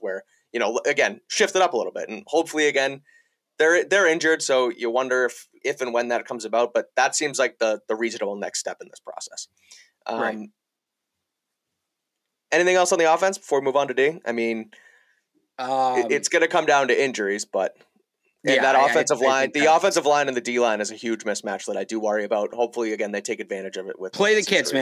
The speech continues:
Speaker 2: man. Play the kids
Speaker 1: Yeah.
Speaker 2: and play Kendrick Bourne. Like, let those
Speaker 1: Right.
Speaker 2: g-, get the ball in their hands and, and let them create. I think that that
Speaker 1: Right.
Speaker 2: I've been <laughs> saying for months that's the best option for this offense. They now have no other option short
Speaker 1: Right.
Speaker 2: of, you know,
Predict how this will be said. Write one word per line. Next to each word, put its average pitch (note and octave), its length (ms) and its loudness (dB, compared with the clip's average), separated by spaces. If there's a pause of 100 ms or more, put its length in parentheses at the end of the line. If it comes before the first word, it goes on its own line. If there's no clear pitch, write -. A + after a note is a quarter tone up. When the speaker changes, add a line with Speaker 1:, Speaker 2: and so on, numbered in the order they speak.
Speaker 2:
man. - 40 -12 (460)
Play F#3+ 200 2
the G#3 60 -2
kids G3 240 0
Speaker 1:
Yeah. G3+ 40 -2
Speaker 2:
and D#3+ 80 -2
play E3 160 0
Kendrick D3+ 340 -2
Bourne. C3+ 300 -4
Like, D3 160 0
let E3+ 300 0
those F#3 320 2
Speaker 1:
Right. C#3 100 -14
Speaker 2:
g-, F#3+ 160 -8
get F#3+ 220 0
the A3+ 40 0
ball F#3 280 2
in F3+ 80 -2
their F3+ 180 2
hands E3 540 0
and, B2+ 400 -6
and A#2+ 160 -6
let D3+ 200 0
them D3 180 0
create. A#2+ 420 -2 (120)
I B2 100 -4
think D#3 220 -4
that D#3 140 -4
that C#3 180 0
Speaker 1:
Right. G#2 160 -4 (160)
Speaker 2:
I've B2+ 160 -6
been C#3+ 140 -2
<laughs> - 0 -
saying F#3+ 440 0
for C#3 180 -4
months D3+ 400 0
that's B3 200 0
the G#3 100 0
best G#3+ 260 0
option F#3+ 320 0
for F3+ 100 -2
this F3+ 180 -2
offense. F3 480 2 (300)
They C#3+ 80 0
now C#3 160 2
have D#3+ 280 0
no B2+ 200 0
other G3+ 300 2
option A3 500 0 (300)
short D3+ 340 0
Speaker 1:
Right. D3 100 2
Speaker 2:
of, - 200 -12 (200)
you D#3+ 140 -4
know, B2+ 320 -6